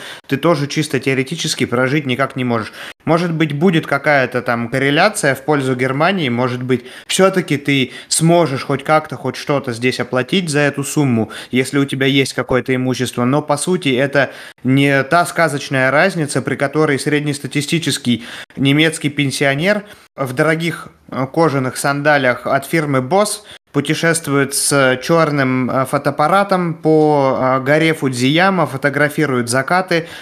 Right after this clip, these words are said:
на очень длинную оптику и смеётся над российским пенсионером, мол, типа, кто там как ещё войну выиграл. То есть вот этот вот контраст, который пытается в некоторых,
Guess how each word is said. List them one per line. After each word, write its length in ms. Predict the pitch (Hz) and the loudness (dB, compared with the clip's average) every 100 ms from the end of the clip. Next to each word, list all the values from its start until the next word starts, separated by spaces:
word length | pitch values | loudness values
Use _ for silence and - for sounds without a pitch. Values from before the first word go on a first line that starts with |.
| - _ | -20 _
на 160 | 151 156 | 2 4
очень 300 | 196 - 151 | 2 0 0
длинную 440 | 156 147 143 139 | 2 2 2 2
оптику 600 | 135 143 147 127 - 123 120 | 2 0 -2 -6 0 2 2
и 220 | 135 151 | 2 0
смеётся 560 | - 139 156 170 - | 0 2 2 2 0
над 180 | 131 127 | 0 0
российским 540 | 135 143 160 143 139 131 | 0 0 -2 -2 -2 -2
пенсионером, 760 | 135 127 139 135 160 160 127 - - - - | -2 0 -2 2 2 2 -2 -6 -18 -16 -2
мол, 260 | 135 131 | 0 2
типа, 280 | 131 139 120 | 0 -2 -2
кто 220 | - 156 | 0 -2
там 200 | 151 135 | 0 -2
как 220 | 127 139 135 | -2 -4 -4
ещё 220 | - 135 | -4 0
войну 280 | 139 135 117 | 0 0 0
выиграл. 420 | 113 110 117 107 | 0 0 -2 -2
То 140 | 131 | 0
есть 180 | 120 - | 0 0
вот 200 | 135 143 | -2 2
этот 280 | 170 160 131 | 2 0 0
вот 220 | 156 156 | 0 0
контраст, 480 | - 156 175 220 220 | -2 -2 2 0 0
который 380 | 147 139 139 131 | -4 -2 -2 -2
пытается 560 | 135 147 143 131 - 120 | -2 2 2 2 -2 -4
в 60 | |
некоторых, 440 | 135 147 - 131 | -2 -2 -2 -6